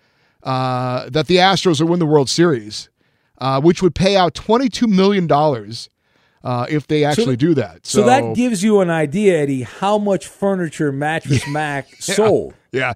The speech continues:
Speaker 1: He does this all
Speaker 2: Roughly.
Speaker 1: the time, right? When
Speaker 2: I
Speaker 1: the
Speaker 2: know.
Speaker 1: Astros
Speaker 2: Yeah,
Speaker 1: get
Speaker 2: he
Speaker 1: in the
Speaker 2: does
Speaker 1: World
Speaker 2: this,
Speaker 1: Series.
Speaker 2: well, he does this, he does this for all the Houston teams, but it, that's got, you can't really do that with the Rockets, right? Because who's gonna buy furniture? The Rockets aren't winning the N B A championship, and the Texans aren't winning the Super Bowl. So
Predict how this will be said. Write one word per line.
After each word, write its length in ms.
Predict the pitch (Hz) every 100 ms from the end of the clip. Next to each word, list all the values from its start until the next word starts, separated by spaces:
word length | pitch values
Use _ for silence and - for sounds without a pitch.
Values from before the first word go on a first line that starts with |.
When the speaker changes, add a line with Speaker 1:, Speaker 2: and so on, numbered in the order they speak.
| - -
Speaker 1:
He 120 | 247
does 260 | 185 320 254
this 120 | 196
all 180 | 214 208
Speaker 2:
Roughly. 40 | 185
Speaker 1:
the 60 | 214
time, 160 | 220
right? 140 | 143 175
When 120 | 175
Speaker 2:
I 40 |
Speaker 1:
the 60 | 160
Speaker 2:
know. 120 | 160 123
Speaker 1:
Astros 20 |
Speaker 2:
Yeah, 60 | 123
Speaker 1:
get 80 |
Speaker 2:
he 40 | 135
Speaker 1:
in 40 | 165
the 40 |
Speaker 2:
does 60 | 175
Speaker 1:
World 100 | 180
Speaker 2:
this, 60 | 139
Speaker 1:
Series. 360 | 185 190 104
Speaker 2:
well, 80 | 170
he 80 | 196
does 220 | 220 208
this, 240 | 208 160 - _ _ _ _ _ - _ _
he 140 | - 196
does 140 | 240
this 100 | 240
for 100 | -
all 120 | 196 190
the 80 |
Houston 420 | 156 208 220 170 135
teams, 540 | 143 120 123 127 - _ _ _ _ -
but 340 | 180 180 _ _ _ 170 170
it, 200 | - 185 _
that's 260 | 190 208 -
got, 340 | 214 202 185
you 140 | 202
can't 320 | 185 220 202 185
really 160 | 165
do 160 | 143 175
that 180 | 160 135
with 100 | 123
the 80 |
Rockets, 600 | 123 135 196 - 110 127 135
right? 280 | 131 180 -
Because 340 | 131 - 135
who's 200 | 165 160
gonna 180 | 165 143
buy 240 | 120 143
furniture? 480 | 139 160 202 175 -
The 100 | 127
Rockets 400 | 135 156 185 139
aren't 200 | 135 120
winning 200 | 127 123
the 140 | 117 120
N 120 | 123
B 120 | 120
A 60 | 117
championship, 600 | - 147 170 139 - 139
and 80 | 139
the 60 |
Texans 440 | 120 160 170 160 127
aren't 160 | 135
winning 220 | 127 135 117
the 40 |
Super 300 | - 175 175
Bowl. 240 | 107 107
So 260 | 123 127 117